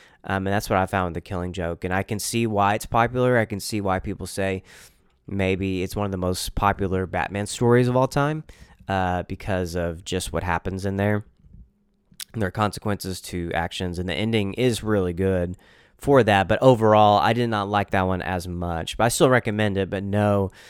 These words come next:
that it is basically, it is a rated R comic. And so know that if you download that. And then lastly, uh, I read, uh, The Long Halloween,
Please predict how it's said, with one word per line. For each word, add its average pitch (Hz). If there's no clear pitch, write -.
that 90
it 92
is 95
basically, 95
it 110
is 101
a 92
rated 87
R 82
comic. 82
And 92
so 104
know 107
that 92
if 92
you 92
download 85
that. 78
And 110
then 110
lastly, 107
uh, 92
I 101
read, 95
uh, 95
The 95
Long 98
Halloween, 90